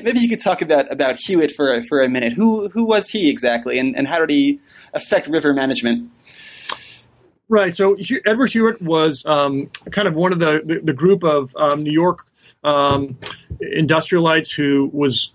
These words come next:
Speaker 2: using kind of fishing as a way to kind of promote their own social status. Uh, his, um, father had started a, kind of a rags to riches story, um,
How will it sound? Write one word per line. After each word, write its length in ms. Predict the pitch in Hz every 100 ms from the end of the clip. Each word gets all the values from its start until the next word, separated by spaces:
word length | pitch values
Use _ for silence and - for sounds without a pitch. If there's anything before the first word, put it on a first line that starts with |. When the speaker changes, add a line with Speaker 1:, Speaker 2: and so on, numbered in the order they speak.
| _
Speaker 2:
using 480 | 165 170 190 180 170
kind 160 | 156 135
of 80 | -
fishing 360 | 175 - 175
as 120 | 143
a 20 | 135
way 240 | 139 139
to 140 | 139
kind 240 | 135 139 135
of 180 | 113 -
promote 400 | 147 147 156 156
their 160 | 139
own 140 | 139 135
social 500 | 156 139 151 131 - - - -
status. 560 | - 170 165 180 - -
Uh, 280 | 147 139 135 160
his, 360 | 151 151 131
um, 440 | 151 143 139 135 123 - - - -
father 460 | 170 175 196 190 147
had 280 | 156 - 127
started 840 | - - 180 175 156 156 - -
a, 20 |
kind 180 | 180 208
of 60 |
a 80 | 160
rags 300 | 147 151 147
to 60 | 151
riches 280 | 147 151 -
story, 500 | 160 151 151 147 147
um, 460 | 147 139 139 135